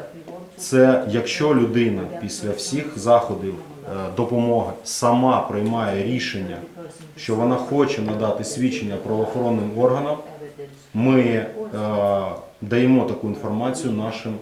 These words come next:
правоохоронцям і юридично починається процедура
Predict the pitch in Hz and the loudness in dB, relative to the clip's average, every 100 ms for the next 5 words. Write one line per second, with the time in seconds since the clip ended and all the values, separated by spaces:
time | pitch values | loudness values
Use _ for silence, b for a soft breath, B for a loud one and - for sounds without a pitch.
0 | - - 113 110 - 117 135 139 147 131 | -12 -4 0 0 0 0 0 -2 -4 -4
1 | 139 120 120 117 110 127 - 135 117 107 | -2 0 2 2 2 0 0 -6 -6 -6
2 | 113 113 104 - - 110 110 113 104 110 | -4 -2 -2 -4 -6 -4 -4 -4 -2 -2
3 | 131 131 | -2 -4